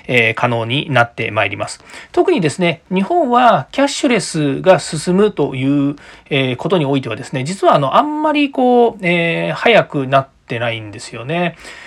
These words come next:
えー、例えば中国とか韓国っていうのは日本よりも先じてですね、そのキャッシュレス、キャッシュレスというよりは、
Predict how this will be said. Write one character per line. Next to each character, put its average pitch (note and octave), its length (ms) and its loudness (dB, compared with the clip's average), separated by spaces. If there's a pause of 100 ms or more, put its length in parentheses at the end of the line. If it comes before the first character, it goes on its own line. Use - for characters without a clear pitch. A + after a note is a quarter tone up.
(160)
え E3 120 0
ー、 G3 180 -4
例 D#4+ 60 0
え E4+ 40 2
ば D4+ 80 2
中 C4+ 300 2
国 G3+ 120 2
と - 140 -4
か C3 100 -2
韓 E3 200 2
国 D#3 140 -6
っ - 80 -20
て - 100 -12
い C3 60 -6
う - 20 -6
の C3+ 100 -4
は D3 140 4
日 D#3+ 100 -2
本 A3 200 2
よ F#3 80 4
り C#3 60 -2
も B2 100 -6
先 A3 240 0
じ D3+ 100 -6
て C3 100 -6
で A#2 100 -12
す - 100 -18
ね、 D3+ 180 0
そ C3+ 140 -8
の B2+ 80 -8
キ - 100 -4
ャ C#3 40 -2
ッ - 20 -4
シ - 140 -4
ュ - 20 0
レ B2+ 80 0
ス、 A2+ 320 -10 (240)
キ - 80 -4
ャ - 20 -2
ッ - 20 -2
シ - 140 -4
ュ - 20 -2
レ C#3+ 60 2
ス G#3+ 160 -4
と D#3 100 -2
い A#2+ 160 -4
う B2 40 -4
よ B2 40 -4
り A#2+ 80 -8
は、 E3 260 0